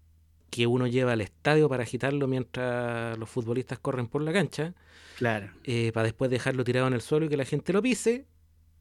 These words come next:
Speaker 1: eh... no sé.
Speaker 2: Sí, que además, digamos, es del todo, de-, así, del todo menos inclusión. <laughs>
Speaker 1: Exactamente.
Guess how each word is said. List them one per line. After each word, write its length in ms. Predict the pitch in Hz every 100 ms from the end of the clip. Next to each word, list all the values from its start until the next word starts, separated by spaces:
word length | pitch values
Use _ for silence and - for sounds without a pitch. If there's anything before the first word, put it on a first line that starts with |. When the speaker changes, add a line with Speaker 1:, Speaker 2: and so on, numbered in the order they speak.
| - -
Speaker 1:
eh... 680 | 110 98 92 92 64 - - - - - - - - - - _ _ _ - - -
no 120 | 90
sé. 140 | - - - - _ _ _ _ _ _ _ - - - - - - - -
Speaker 2:
Sí, 220 | - -
que 180 | - 175
además, 280 | 175 175 214
digamos, 400 | 208 185 208 208
es 40 | 180
del 180 | 156 -
todo, 880 | 190 202 208 202 196 196 190 185 147
de-, 200 | 156 - -
así, 200 | 143 165
del 200 | 165 147
todo 920 | - 208 214 214 214 214 214 208 - _ _ _ - _ _ -
menos 720 | 190 240 240 254 320 - - _
inclusión. 420 | 208 214 254 - -
<laughs> 800 | - - - - - - - -
Speaker 1:
Exactamente. 680 | - - - - 113 117